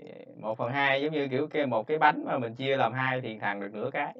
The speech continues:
Nhưng mà một cái bánh mà mình chia làm ba thì thằng có một phần ba cái à. Vì một phần ba thì nó ít hơn một phần hai, đúng không? Đấy, nó tương tự như thế.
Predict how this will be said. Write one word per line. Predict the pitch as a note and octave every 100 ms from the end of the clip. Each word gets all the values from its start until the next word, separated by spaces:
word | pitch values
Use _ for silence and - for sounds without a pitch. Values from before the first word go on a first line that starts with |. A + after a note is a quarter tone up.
| - _ _ _ _ -
Nhưng | B2+ B2+
mà | A2+
một | A2 A2
cái | D3+
bánh | D#3 -
mà | D#3+ B2
mình | A2+
chia | A#2 C3+
làm | B2+ A2+
ba | B2+ B2+
thì | B2 A2
thằng | G#2+ G2+ G#2
có | C#3 C#3 B2+ A#2+
một | G2+
phần | F#2+ G#2
ba | A2+ A2+
cái | B2+ D3+
à. | D#3 A#2+ _
Vì | G#2+ A2+
một | A2+ G2+
phần | A2+ G#2+
ba | B2 B2+
thì | B2+ A#2
nó |
ít | C#3 -
hơn | E3+ D#3+ D#3
một | C3 B2+
phần | B2
hai, | C3+ D3+ D3+ F3
đúng |
không? | E3+ D#3+ C#3+ _ -
Đấy, | B2+ - _ _ -
nó | C#3+
tương | C#3 B2+
tự | F#2+ E2
như | G#2+
thế. | A#2